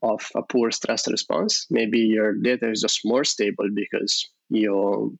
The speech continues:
balance things better. So I think even the way we look at potential changes is something that, uh, you know, it's as many nuances that maybe are not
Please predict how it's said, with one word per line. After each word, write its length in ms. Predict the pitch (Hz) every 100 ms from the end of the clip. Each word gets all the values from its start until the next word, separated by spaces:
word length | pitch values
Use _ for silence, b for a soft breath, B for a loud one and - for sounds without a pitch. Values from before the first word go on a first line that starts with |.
| _ -
balance 440 | 117 135 117 107
things 300 | - 104 - -
better. 340 | 98 101 107
So 180 | - 117
I 40 |
think 260 | - 113 107 - B B -
even 220 | 123 120
the 120 | 117
way 180 | 120 139
we 180 | 120 113
look 300 | 117 185 -
at 160 | 214 - _ B B B -
potential 520 | 113 123 113 - 113
changes 600 | - 135 135 - - - - - _ -
is 180 | 117 -
something 500 | - 110 104 113 107
that, 200 | 107 104 - -
uh, 440 | 110 110 110 110
you 160 | 113 113
know, 120 | 107
it's 380 | 107 - - - B B B B B B _ -
as 300 | 120 127 -
many 240 | 123 120 117
nuances 540 | 113 113 113 113 -
that 180 | - 113
maybe 380 | 117 110 113 110
are 140 | 107
not 340 | 110 107 110